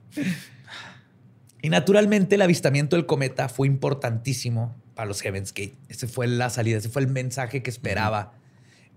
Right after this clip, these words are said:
Speaker 1: Applewhite. Lo que hizo que este fenómeno tuviera un significado cuasi profético fue el hecho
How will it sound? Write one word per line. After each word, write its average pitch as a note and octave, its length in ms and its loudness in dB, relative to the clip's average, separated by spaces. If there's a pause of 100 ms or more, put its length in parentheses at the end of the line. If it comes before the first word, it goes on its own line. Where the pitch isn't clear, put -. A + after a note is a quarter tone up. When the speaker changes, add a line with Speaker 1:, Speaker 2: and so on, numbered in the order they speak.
Speaker 1:
Applewhite. G2+ 420 -4 (920)
Lo F3+ 160 4
que A3 100 6
hizo A3+ 200 8
que G#3+ 80 4
este B3 160 4
fenómeno E3+ 720 2
tuviera C#3 240 4
un D3 80 4
significado D3 840 2
cuasi C#3+ 380 2
profético B2+ 720 -2
fue F#3 200 2
el G3 120 6
hecho E3 420 0